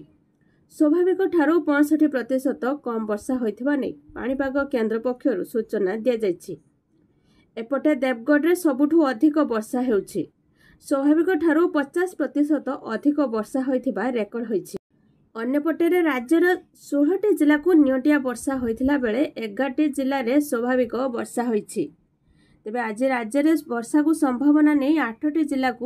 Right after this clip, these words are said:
ୟେଲୋ ୱାର୍ଣ୍ଣିଂ ଜାରି ହୋଇଛି। ସେହିପରି ଆଜି ଦକ୍ଷିଣ ଓଡ଼ିଶାର ଜିଲ୍ଲାଗୁଡ଼ିକରେ ପ୍ରବଳରୁ ଅତି ପ୍ରବଳ ବର୍ଷାର ସମ୍ଭାବନା ରହିଛି। ତ ସେଇ ଜିଲ୍ଲାଗୁଡ଼ିକ ହେଉଛି ମୟୂରଭଞ୍ଜ, ବାଲେଶ୍ୱର, ଭଦ୍ରକ, ଯାଜପୁର, କେନ୍ଦ୍ରାପଡ଼ା, ଖୋର୍ଦ୍ଧା, ପୁରୀ, ଜଗତସିଂହପୁର, କଟକ,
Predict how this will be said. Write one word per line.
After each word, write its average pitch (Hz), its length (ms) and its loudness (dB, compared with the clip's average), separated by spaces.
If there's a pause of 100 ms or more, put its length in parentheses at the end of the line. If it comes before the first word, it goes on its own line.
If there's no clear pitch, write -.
ୟେଲୋ 226 280 -2
ୱାର୍ଣ୍ଣିଂ 208 340 -2
ଜାରି 202 220 -6
ହୋଇଛି। 208 340 -6 (560)
ସେହିପରି 330 440 2
ଆଜି 320 300 2
ଦକ୍ଷିଣ 302 420 2
ଓଡ଼ିଶାର 339 480 2
ଜିଲ୍ଲାଗୁଡ଼ିକରେ 294 720 2 (140)
ପ୍ରବଳରୁ 269 560 0
ଅତି 269 260 -6
ପ୍ରବଳ 262 460 -4
ବର୍ଷାର 269 480 0
ସମ୍ଭାବନା 226 640 -2
ରହିଛି। 190 380 -2 (840)
ତ - 80 -6
ସେଇ 277 220 0
ଜିଲ୍ଲାଗୁଡ଼ିକ 320 580 2
ହେଉଛି 311 420 4
ମୟୂରଭଞ୍ଜ, 294 640 4
ବାଲେଶ୍ୱର, 285 580 2
ଭଦ୍ରକ, 254 600 0
ଯାଜପୁର, 247 520 -2
କେନ୍ଦ୍ରାପଡ଼ା, 254 640 -2 (100)
ଖୋର୍ଦ୍ଧା, 220 440 -6 (180)
ପୁରୀ, 233 320 -2 (440)
ଜଗତସିଂହପୁର, 294 840 2
କଟକ, 285 460 -4